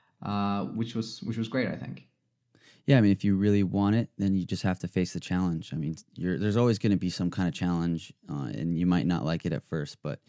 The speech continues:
Speaker 2: once you realize it's just a challenge, um, and it's up to you to, to face it,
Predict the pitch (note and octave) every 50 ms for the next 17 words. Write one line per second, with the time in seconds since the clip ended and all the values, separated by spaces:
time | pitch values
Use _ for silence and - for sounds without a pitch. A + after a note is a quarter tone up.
0 | _ _ - - - - _ - G#2 G#2 G2+ - A#2+ A2 G#2 G2+ G2+ F2+ - -
1 | _ - C3 D3+ - G#2 F#2 G2+ G#2+ A2 A2 G#2 F#2+ F2+ F2 E2+ D#2+ - - -
2 | F2 - - - - F#2 F2 - E2 D#2 - F2 E2+ F2 F2 E2+ E2 D#2+ D#2 D#2+
3 | - - - _ _ _ _ _ _ _ - E2+ E2 E2 D#2+ D#2+ E2 E2 - -
4 | - - - - E2+ D#2+ D#2+ E2+ E2+ D#2 - - D2+ D#2 D#2+ - - - - -
5 | - - - D#2+ E2 F2+ F2+ - D#2+ - - -